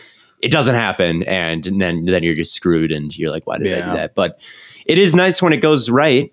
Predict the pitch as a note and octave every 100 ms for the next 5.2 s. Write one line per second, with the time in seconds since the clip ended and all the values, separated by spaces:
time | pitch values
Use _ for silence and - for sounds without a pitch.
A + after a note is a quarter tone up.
0 | - A2 C3 B2+ B2 B2+ B2+ A#2+ A2+ G2
1 | A#2 G2+ A2+ C3+ C#3 B2+ A2+ A#2+ G#2 F2+
2 | A#2 A2+ F#2 F2 - G2 F#2 F#2 G2 G#2+
3 | F#2 E2 F2+ F2+ F2 E2+ - - G2+ B2
4 | E3+ - B2 G2+ E2+ F2+ E2 F2 A#2+ F#2
5 | F2+ -